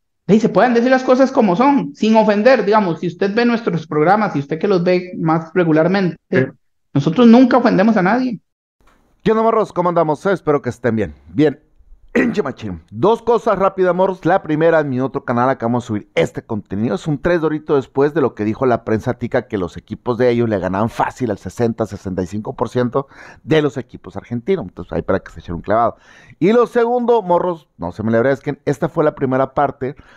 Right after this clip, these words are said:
Speaker 2: porque, este, nos ganó el tiempo, nos los comió anoche en el sentido del que el señor J P tenía cosas laborales que hacer. Entonces, quedamos a lo mejor en hacer,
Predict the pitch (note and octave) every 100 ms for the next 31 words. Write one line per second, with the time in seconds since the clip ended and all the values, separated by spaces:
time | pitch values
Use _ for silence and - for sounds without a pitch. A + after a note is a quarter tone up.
0 | - - B2 - C3+ C3 A2 A2 - A2
1 | G#2+ A2+ A2+ A#2 B2+ C3+ A#2 G2 G2 G2+
2 | F#2+ G#2 A2+ C3 C#3+ A#2+ D#3 - - -
3 | A2 A#2 - A#2+ A#2+ C3+ B2+ - G2 G2
4 | G#2+ A2+ A#2+ A2+ - A#2+ A2 G#2+ G#2+ -
5 | G2+ A2 G#2+ F#2 F2 F#2+ F2 F#2+ E2+ D2+
6 | - - G#2 G#2+ C3+ - - - _ D3+
7 | F3 A3 F#3+ F3+ C#3+ C3+ F3+ G#3+ - -
8 | C3+ B2 - E3 E3